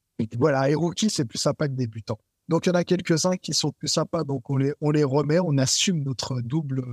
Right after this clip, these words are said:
double appartenance. Et les rookies vont soit rentrer dans une team, soit être mentorés, mais pas tout seul.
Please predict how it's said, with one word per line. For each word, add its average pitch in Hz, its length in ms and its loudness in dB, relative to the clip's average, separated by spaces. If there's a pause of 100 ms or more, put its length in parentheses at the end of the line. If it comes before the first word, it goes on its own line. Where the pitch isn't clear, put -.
(140)
double 135 220 0
appartenance. 143 720 0 (680)
Et 147 60 2
les 165 120 4
rookies 170 420 2
vont 185 180 0
soit 208 440 2 (600)
rentrer 170 300 0
dans 165 120 2
une 151 200 -2
team, 202 280 0 (180)
soit - 260 -2
être - 120 -4
mentorés, 156 360 -2 (260)
mais 147 100 0
pas 139 140 -2
tout 139 120 -6
seul. - 160 -4